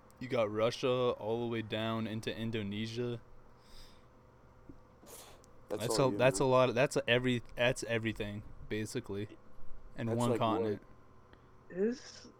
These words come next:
Speaker 3: yeah, I guess. You, like, India, too.
Speaker 1: Yeah.
Speaker 2: No. Wait,
Speaker 3: S-,
Speaker 2: yeah.
Speaker 3: like, selflessly,
Speaker 1: Like, China's
Speaker 3: if,
Speaker 1: crazy.
Speaker 3: like, like, if we were saying that everybody else dies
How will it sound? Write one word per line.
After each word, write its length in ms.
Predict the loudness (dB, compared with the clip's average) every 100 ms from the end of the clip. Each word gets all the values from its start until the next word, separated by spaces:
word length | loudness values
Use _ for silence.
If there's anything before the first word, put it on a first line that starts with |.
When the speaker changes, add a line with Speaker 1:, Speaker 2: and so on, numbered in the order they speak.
| -16 -12
Speaker 3:
yeah, 140 | -10 -10 -10
I 60 |
guess. 520 | -10 -10 -10 -14 -16 -18 -20 -10
You, 200 | -2 0
like, 180 | 0 -4 -4
India, 400 | -2 0 0 -2 -6
too. 260 | -8 -8 -10 -12 -14 -14 -12 -14 -16 -16 -8
Speaker 1:
Yeah. 240 | -6 -4
Speaker 2:
No. 500 | -4 -4 -4 -4 -8 -12 -8
Wait, 360 | -2 0 0
Speaker 3:
S-, 40 | -2
Speaker 2:
yeah. 260 | -2 0
Speaker 3:
like, 280 | 2 2 -2
selflessly, 960 | -4 0 0 2 0 0 -2 0 -2 -6 -10
Speaker 1:
Like, 220 | -10 -6
China's 380 | -4 0 0 -2
Speaker 3:
if, 40 |
Speaker 1:
crazy. 240 | 0 2 2
Speaker 3:
like, 280 | 0 -4 -6 -4
like, 140 | -2
if 140 | -2 0
we 100 | 0
were 100 | 0
saying 300 | 0 -2 -2
that 160 | -4
everybody 400 | -6 -6 -6 -6
else 220 | -6 -10 -16 -14
dies 520 | -12 -10 -12 -12 -14